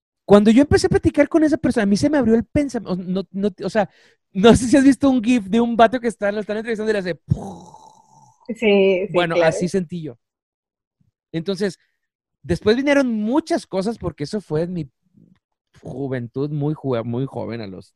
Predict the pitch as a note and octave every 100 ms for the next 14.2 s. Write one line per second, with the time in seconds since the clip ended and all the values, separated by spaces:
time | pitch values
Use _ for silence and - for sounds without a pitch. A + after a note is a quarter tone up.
0 | _ B2 - G2 - - - F#2 A#2 B2+
1 | A#2+ G#2+ B2+ G#2 G2 G2+ A#2 A#2 A#2 G#2+
2 | - _ _ _ _ _ _ _ _ _
3 | _ _ - F3+ F#3+ - F#3 G3+ G#3 C#4
4 | - A3 G#3 G#3 G3 F3 D3+ C#3 C3+ D#3
5 | D3 C3 D3 D#3+ F#3+ F3+ F#3+ F3 D#3 D#3+
6 | E3 D#3 E3 D3+ D3 C#3 B2 - C3+ B2
7 | A2+ C3+ C#3 C#3+ B2+ C3+ A#2+ E3 G3+ G3
8 | C#3+ D#3+ F3+ G3+ F3+ C3 D#3 E3 B2 -
9 | G3 E3 E3 D3+ C3+ D3+ D#3+ - - C3+
10 | D3 C#3 A#2 B2 B2+ C3+ B2+ A#2 B2 C3+
11 | C3+ B2 B2 D3 B2+ G2+ - G#2+ - A2+
12 | B2 - A2+ A2+ A#2 G#2+ G#2 A#2 G2 -
13 | _ - A2 A2 A2 B2 A2+ G#2+ A#2 -
14 | A2+ G#2+